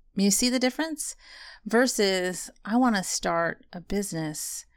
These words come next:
where I can teach people how to do cartwheels.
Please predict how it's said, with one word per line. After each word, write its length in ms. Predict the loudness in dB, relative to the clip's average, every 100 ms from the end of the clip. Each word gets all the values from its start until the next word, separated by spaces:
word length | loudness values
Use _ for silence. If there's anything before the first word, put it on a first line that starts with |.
| _ _ _ _ _
where 280 | -4 -2 -2
I 240 | -4 -6 -6
can 680 | -6 -6 -4 -6 -6 -8 -10
teach 320 | -8 -8 -8
people 560 | -8 -10 -6 -4 -4 -6
how 480 | -10 -8 -6 -4 -8
to 120 | -8 -6
do 160 | -6
cartwheels. 760 | -4 -4 -2 -2 -4 -8 -14